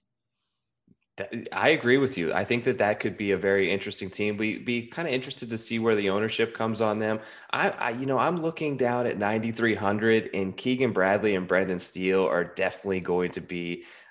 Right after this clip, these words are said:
um, a team that I play a lot of lineups of. I think that they set up great together. I know that they're close friends. They travel together. They play practice rounds together. And Keegan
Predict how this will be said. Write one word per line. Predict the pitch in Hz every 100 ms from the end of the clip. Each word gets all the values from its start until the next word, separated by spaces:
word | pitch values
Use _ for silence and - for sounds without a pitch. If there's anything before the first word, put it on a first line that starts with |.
| -
um, | 82 80 -
a | 90
team | - - 92
that | 87
I | 80 82
play | - 82
a | 80
lot | 78
of | 76
lineups | 71 69 64 62 -
of. | 50 -
I | 90
think | - 117
that | 117
they | 107 98
set | - 95
up | 90
great | - 85 90
together. | - 92 90 85 85 85 - - - -
I | 92
know | 104
that | 101 95
they're | 104
close | 98 - 98
friends. | - 90 87
They | 80
travel | - - 92 95
together. | 92 90 90 87
They | 78
play | -
practice | 82 - 95 - 95
rounds | 90 85 82
together. | 87 90 87 87
And | 82 90 -
Keegan | - 220 247 208 90 85